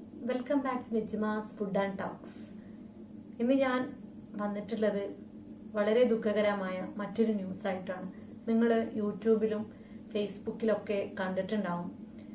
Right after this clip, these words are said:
കണ്ണൂര് മട്ടന്നൂരിൽ നമ്മളുടെ മുഹമ്മദിന്റെ, മുഹമ്മദിന് ബാധിച്ച അതേ അസുഖമായിട്ട് ഇപ്പൊ പെരിന്തൽമണ്ണയിൽ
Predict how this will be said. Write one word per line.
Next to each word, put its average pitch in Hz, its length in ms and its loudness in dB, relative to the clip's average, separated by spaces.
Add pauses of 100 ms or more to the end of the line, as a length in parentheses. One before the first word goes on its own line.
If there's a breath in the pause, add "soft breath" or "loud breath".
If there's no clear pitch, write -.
(1160 loud breath)
കണ്ണൂര് 226 680 8
മട്ടന്നൂരിൽ 220 760 6 (200)
നമ്മളുടെ 214 360 4
മുഹമ്മദിന്റെ, 214 880 4 (760)
മുഹമ്മദിന് 226 480 6
ബാധിച്ച 196 480 2 (240)
അതേ 208 300 8
അസുഖമായിട്ട് 226 1000 4 (400)
ഇപ്പൊ 220 180 2
പെരിന്തൽമണ്ണയിൽ 220 960 4